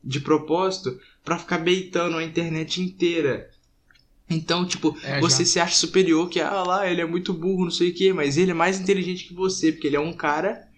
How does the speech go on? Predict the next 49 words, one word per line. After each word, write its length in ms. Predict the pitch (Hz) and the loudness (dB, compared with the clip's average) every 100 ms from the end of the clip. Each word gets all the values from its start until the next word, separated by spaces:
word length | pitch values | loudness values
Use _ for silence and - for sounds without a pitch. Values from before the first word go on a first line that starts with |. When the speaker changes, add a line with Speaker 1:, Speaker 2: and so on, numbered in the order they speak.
| - - | -20 -6
Speaker 1:
fingindo 480 | 190 185 143 175 | 0 2 2 0
ser 140 | 190 208 | 0 0
uma 100 | 185 | 0
garota 420 | 175 160 180 185 | 2 2 2 0
de 100 | 175 | 0
doze 360 | 156 175 185 151 | 2 2 2 2
anos. 480 | 139 123 - - - - - | 2 -4 -6 -10 -12 -18 0
E 80 | 151 | 0
aí, 60 | |
se, 200 | 147 165 | 2 -2
e, 220 | 156 - 160 | -2 4 6
e, 40 | |
Speaker 2:
Mas, 220 | 151 165 | 6 6
Abreu, 280 | 165 156 170 | 6 8 6
Speaker 1:
e 20 | |
você 220 | 170 - 202 | 6 2 0
cai. 400 | 202 185 180 175 | 0 0 0 -4
Speaker 2:
Você, 180 | - 143 - _ _ - _ - - - - | -4 -6 -8 _ _ -20 _ -16 -16 -16 -16
você 160 | - | -4
tem 100 | 151 | 0
que 60 | 151 | 2
entender 160 | 160 156 | 6 8
uma 140 | 156 | 8
coisa, 320 | 156 143 131 | 8 4 4
Abreu. 320 | 110 107 117 - - - | 0 0 0 0 -2 -2
As 160 | - 127 | 2 2
garotas 420 | 127 127 143 147 | 4 2 4 2
de 80 | 127 | 2
doze 320 | 127 123 120 | 2 2 4
anos 260 | 135 143 131 | 4 4 6
mandam 460 | 143 139 175 156 | 8 10 10 6
na 120 | 143 135 | 4 2
internet. 760 | 127 120 120 107 - - - - - - - - _ _ | 0 0 0 -2 -4 -6 -8 -16 -20 -20 -18 -18 _ _
Você 100 | - 101 | -16 -8
tá 120 | 107 | -6
entendendo? 300 | 107 110 120 | -2 0 0
Speaker 1:
Tá 120 | 117 | 0
certo. 480 | - - 113 113 127 | -2 -2 -4 -4 -8
Speaker 2:
É 40 | - | -4
por 140 | 123 | -2
isso 180 | 135 - | -2 -2
que, 80 | 147 | 0
Speaker 1:
Agora 280 | 156 175 | 2 2
Speaker 2:
por 100 | 143 | 2
isso 80 | 135 | 2
que 80 | 165 | 4
eles 120 | 151 | 4
usam 160 | 147 143 | 4 4
essa, 240 | 123 127 | 2 -4